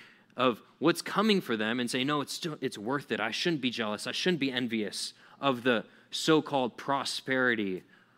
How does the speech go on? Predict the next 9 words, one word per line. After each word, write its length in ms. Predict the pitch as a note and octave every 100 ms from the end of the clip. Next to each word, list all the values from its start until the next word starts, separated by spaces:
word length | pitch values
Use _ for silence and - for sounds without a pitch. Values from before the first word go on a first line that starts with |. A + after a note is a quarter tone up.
| _ _ _ _ _
that 140 | A2+ A#2+
maybe 240 | B2+ A#2+
unbel-, 380 | A2+ B2 G#2+ G#2+ -
that 160 | A#2+ -
unbelievers 600 | A#2 A#2 A2 A#2 G2+ F#2+ - -
have.'" 540 | - - A#2+ G2 F#2 - - _ _ _ - _
James 320 | - E3 D#3
five 280 | - D#3 C3+
four 480 | - D#3 C3 C3+ D3